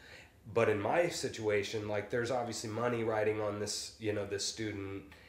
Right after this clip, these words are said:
and that's where you get back to the expectation thing of, do I just set it hard, and I, you know, if they're not, you know, if they're not, uh,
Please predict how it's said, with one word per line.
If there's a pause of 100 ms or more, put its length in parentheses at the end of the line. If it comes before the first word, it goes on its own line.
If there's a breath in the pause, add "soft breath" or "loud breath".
(180 loud breath)
and
that's
where
you
get
back
to
the
expectation
thing
of, (760 loud breath)
do
I
just
set
it
hard, (340 loud breath)
and
I,
you
know,
if
they're
not, (720)
you
know,
if
they're
not,
uh,